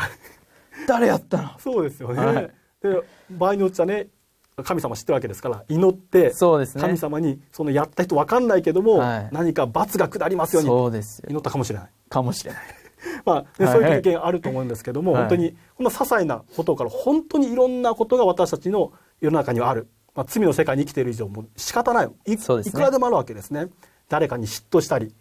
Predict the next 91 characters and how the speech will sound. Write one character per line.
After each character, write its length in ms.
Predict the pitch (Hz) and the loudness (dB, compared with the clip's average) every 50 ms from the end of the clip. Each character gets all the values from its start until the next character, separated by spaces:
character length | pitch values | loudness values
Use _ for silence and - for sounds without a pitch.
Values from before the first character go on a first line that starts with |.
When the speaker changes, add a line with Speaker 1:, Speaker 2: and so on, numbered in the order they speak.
| _ - | _ -6
Speaker 2:
う 20 | |
ん。 320 | 123 120 117 110 131 139 143 | -4 -4 -4 -6 -8 -6 -2
Speaker 1:
誰 180 | 147 160 165 143 | -2 0 0 0
か 100 | 135 135 | 0 0
に 80 | 143 | 0
受 160 | 151 151 165 | 2 0 0
け 0 | |
た 180 | 143 131 127 - _ _ _ _ _ _ _ _ | 0 0 -6 -6 _ _ _ _ _ _ _ _
感 220 | - 139 147 143 | -6 -4 -2 -2
情 100 | 135 131 | -2 -2
が 60 | 120 | -2
お-、 200 | 131 147 175 202 - | -2 -4 -4 -6 -6
大 240 | - - 262 226 214 | -4 2 2 2 2
き 80 | - - | 2 -2
く 80 | - | -6
な 80 | - - | -6 -6
っ 40 | 233 | -8
て、 200 | _ - 147 - _ _ _ - 190 | _ -18 -18 -18 _ _ _ -6 -4
ど 80 | 190 | -2
う 60 | 202 | -2
に 60 | 214 190 | -2 -4
か 100 | 175 170 | -6 -6
し 60 | - | -6
て 40 | - | -6
ほ 60 | 170 | -4
し 60 | - | -4
い、 40 | 185 | -4
あ 60 | 175 | -2
の 80 | 202 233 | 0 -2
人 140 | 226 - 196 | 0 0 0
何 160 | 214 240 240 | 0 0 -2
と 80 | - 196 | -2 -4
か 80 | 190 | -2
し 20 | - | -2
て 60 | 202 | -2
ほ 40 | 185 | 0
し 120 | 185 196 | 0 -2
い 20 | |
っ 40 | 170 | -2
て 100 | - 139 | -2 -6
で 40 | 117 | -8
す 60 | 110 | -4
ね、 180 | 123 123 139 143 - - - - - _ | -4 -4 -4 -6 -10 -20 -20 -20 -20 _
思 100 | - 170 | -4 -4
う 20 | 139 | -2
こ 60 | 135 | -2
と 80 | - - | -2 0
あ 80 | 233 | 0
る 80 | 269 277 | 0 0
と 80 | 285 151 | -2 -4
思 100 | 135 131 | -4 -4
う 20 | |
ん 40 | 127 | -8
で 80 | 120 | -10
す 80 | 110 - | -10 -10
け 80 | 120 113 | -10 -8
ど 100 | 120 131 | -8 -6
も、 300 | 170 196 185 131 110 _ _ _ - _ _ _ _ _ _ _ | -2 0 0 0 -2 _ _ _ -20 _ _ _ _ _ _ _
え 60 | 120 | -8
ー、 80 | 110 107 - _ _ _ | -8 -8 -10 _ _ _
ま 60 | - | -10
あ、 20 | - | -10
先 200 | - - 185 - | -6 -6 0 4
ほ 60 | 220 | 6
ど 60 | 202 | 6
読 140 | 180 190 208 | 8 6 6
ん 20 | |
だ 100 | 185 131 101 | 4 0 -4
詩 200 | - - - 190 | -4 -2 0 0
篇、 180 | 151 117 110 - _ _ _ _ _ _ _ | 0 0 -4 -10 _ _ _ _ _ _ _
詩 200 | _ - - 233 | _ -6 0 0
篇 80 | 220 185 | 0 0
に 60 | 135 | 0
は 60 | 107 | -4
た 180 | - - - 123 | -6 -10 -12 -12
く 100 | - - | -10 -10
さ 180 | - - 247 254 | -6 -2 -2 -2
ん 80 | 247 | -2
こ 140 | 233 - 240 | 0 -2 -4
う 20 | |
い 40 | 240 | -2
っ 20 | - | -2
た 100 | 226 214 | -6 -6
感 280 | - - 214 214 208 | -4 -4 -4 -4 -2
情 140 | 196 208 202 | 0 2 2
が 100 | 190 180 | 2 2
乗 140 | 160 151 160 | 2 0 -2
っ 40 | 160 | -2
て 200 | - _ - 185 | -6 _ 2 2
い 100 | 180 180 | 2 4
て、 320 | - 262 254 180 123 - | 2 4 4 4 4 0